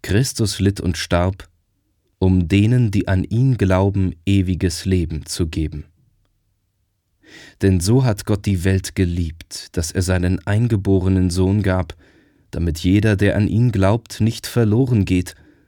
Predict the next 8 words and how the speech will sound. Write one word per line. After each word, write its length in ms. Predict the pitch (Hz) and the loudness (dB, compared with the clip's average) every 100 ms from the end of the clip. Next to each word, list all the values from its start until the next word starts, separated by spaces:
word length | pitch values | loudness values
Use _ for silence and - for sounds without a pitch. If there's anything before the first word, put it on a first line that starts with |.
| _ _ _ - | _ _ _ -8
sondern 480 | 80 85 82 80 80 | -4 -2 -2 -4 -2
ewiges 640 | 95 98 92 85 82 - | -2 0 -2 -2 -4 -2
Leben 420 | 92 87 76 73 | -2 -2 -4 -8
hat. 300 | 80 - - _ _ _ _ _ _ _ _ _ _ _ _ _ _ | -10 -16 -20 _ _ _ _ _ _ _ _ _ _ _ _ _ _
Johannes 480 | 87 80 76 73 | -4 -2 -2 -4
drei, 300 | - 82 82 | -4 -2 -2
Vers 240 | 80 87 - | -2 -4 -4
sechzehn. 460 | 82 80 - 69 | -6 -6 -8 -8